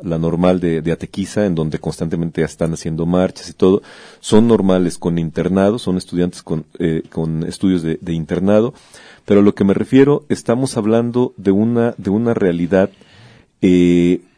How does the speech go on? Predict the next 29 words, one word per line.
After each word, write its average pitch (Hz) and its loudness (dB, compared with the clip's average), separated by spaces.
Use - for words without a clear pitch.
que - -2
existe - -2
en 90 -2
el 78 -6
país, - -16
que - -6
existe 131 -4
muy, 110 -2
muy, 101 0
muy, 104 0
muy 104 -2
fuerte. - -8
A 87 -6
quienes 87 -4
acaban 98 0
de, 82 -4
a 92 -12
quienes 85 -6
acaban 92 -2
de 82 -6
reprimir, 104 -4
a 98 -14
quienes 80 -8
les 78 -12
acaban 85 -4
de 80 -4
enviar 78 -4
al 76 -8
Estado, 120 -2